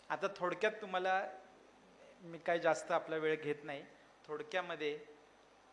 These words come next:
या लॉ कॉलेजचं हे पहिलं वर्ष आहे. लॉ कॉलेजला भारतामध्ये आज रोजी किती मागणी आहे ह्याचा फक्त तुम्हाला एक थोडक्यात मी हे सांगतो. आज आम्ही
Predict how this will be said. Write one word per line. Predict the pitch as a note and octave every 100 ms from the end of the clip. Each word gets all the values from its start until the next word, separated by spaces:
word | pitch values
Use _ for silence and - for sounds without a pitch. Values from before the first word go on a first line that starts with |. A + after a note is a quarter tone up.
| - - - - - - - - - - - - - - - - F3
या | F3 F#3 G3 F#3+
लॉ | F3 F3
कॉलेजचं | F#3+ F3+ F#3 - G3
हे | E3+
पहिलं | F#3+ F#3 E3 F#3
वर्ष | F#3+ E3 -
आहे. | F3 C#3+ C#3 D#3 - - -
लॉ | D#3 E3+
कॉलेजला | F#3 F#3 F3 F3+ F3 - - - - - F3 F3 F3 F3+ G3 - - - - - - - - - - - - - - - D3
भारतामध्ये | D3+ D3 G3 G3+ F#3 D3 B2+ - - - -
आज | E3+ F#3 F3
रोजी | F#3 E3+
किती | G3 - G3 A#3
मागणी | A#3+ G3+ E3+ F#3
आहे | G3+ D3+ C#3+ C#3 - - - -
ह्याचा | D#3+ D#3+
फक्त | G3+ G3 -
तुम्हाला | G3+ F#3+ F#3+
एक | G3 F#3+
थोडक्यात | F3 F3 G3 F#3
मी | F#3 F3+
हे | D#3
सांगतो. | D#3+ D#3+ C#3+ E3
आज | F3 E3 F3+
आम्ही | F3